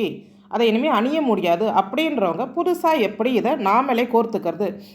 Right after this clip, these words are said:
இன்னுமே நிறைய பெண்கள் அவங்க அம்மாவையோ மாமியாரையோ வயதானவர்களையோ தான் தேடுறாங்க இதை செய்யறதுக்கு. என் தோழிகள் கூட என்கிட்ட இதை கேட்டிருக்கிறாங்க, "எங்களுக்காக ஒரு தடவை இதை செய்து காட்டு, ஒரு வீடியோ போடு" அப்படின்னு. அவங்கெல்லாம் வந்துட்டு கோல்டு,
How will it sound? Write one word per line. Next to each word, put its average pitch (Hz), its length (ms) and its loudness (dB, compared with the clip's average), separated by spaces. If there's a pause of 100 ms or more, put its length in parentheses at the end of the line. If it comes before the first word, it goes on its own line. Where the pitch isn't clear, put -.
(140)
இன்னுமே 311 340 0
நிறைய 277 360 2
பெண்கள் 226 320 0
அவங்க 208 220 4
அம்மாவையோ 208 540 2
மாமியாரையோ 208 840 0
வயதானவர்களையோ 196 800 0
தான் 247 160 0
தேடுறாங்க 214 420 2
இதை 160 140 -6
செய்யறதுக்கு. 180 500 -2 (400)
என் 247 220 0
தோழிகள் 262 440 0
கூட 226 140 0
என்கிட்ட 208 360 -2
இதை 214 180 0
கேட்டிருக்கிறாங்க, 180 800 -4 (440)
"எங்களுக்காக 254 600 2
ஒரு 226 180 4
தடவை 208 240 2
இதை 185 120 -2
செய்து 247 320 -2
காட்டு, 170 300 -2
ஒரு 202 180 0
வீடியோ 240 360 0
போடு" 165 500 0
அப்படின்னு. 190 440 0 (800)
அவங்கெல்லாம் 262 540 2
வந்துட்டு 202 300 -2 (520)
கோல்டு, 302 380 4